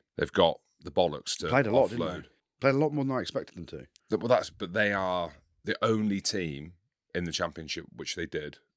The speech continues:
Speaker 1: which I think can challenge Ireland. But
Speaker 2: Mm.
Speaker 1: that's because they're happy to jouer, old school stereotyping, but they are happy to jouer, offload out the back door.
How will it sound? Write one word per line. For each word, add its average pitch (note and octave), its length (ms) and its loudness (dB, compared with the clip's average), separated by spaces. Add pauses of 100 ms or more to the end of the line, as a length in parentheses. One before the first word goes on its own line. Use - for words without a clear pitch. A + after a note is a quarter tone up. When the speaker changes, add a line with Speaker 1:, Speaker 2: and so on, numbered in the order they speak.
Speaker 1:
which D#2+ 180 -4
I E2+ 160 2
think D#2+ 220 -12
can E2 100 -12
challenge D#2 320 -10
Ireland. C#2+ 360 -4
But - 60 0
Speaker 2:
Mm. B2 40 4
Speaker 1:
that's G2 160 2
because D#2+ 480 -4 (400)
they're E2 80 0
happy E2+ 380 -2
to D#2+ 200 -8 (220)
jouer, D#2 400 -2 (800)
old D2+ 160 -2
school D#2 260 -6 (100)
stereotyping, C#2+ 920 -10
but - 160 -4
they F2 140 2
are D#2+ 120 0
happy F#2 320 -8
to - 100 -12
jouer, D#2 600 -4 (440)
offload E2+ 380 2
out E2 160 -2
the - 80 -18
back D#2 240 -8
door. D2 380 -4